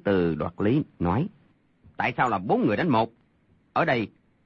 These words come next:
không phải còn có rất nhiều người Mông Cổ giúp đỡ y sao? Bọn ta là bốn người, đánh nhau với mấy trăm người của họ." Tiền Thanh Kiện hỏi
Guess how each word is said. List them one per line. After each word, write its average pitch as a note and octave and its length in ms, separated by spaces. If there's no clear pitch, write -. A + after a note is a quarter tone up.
không C3+ 200
phải B2 320
còn F2+ 180
có C3 180
rất C4 260
nhiều G2+ 220
người G2 260
Mông B2 180
Cổ B2 280
giúp - 140
đỡ G#2+ 200
y B2+ 220
sao? A#2+ 220
Bọn G2+ 200
ta A2+ 160
là F#2+ 100
bốn D3+ 260
người, G2+ 280
đánh D#3 280
nhau A2+ 280
với B2 100
mấy E3 360
trăm B2 180
người F#2+ 120
của C3 140
họ." G#2 260
Tiền G2+ 200
Thanh C3 200
Kiện F#2 340
hỏi G2+ 340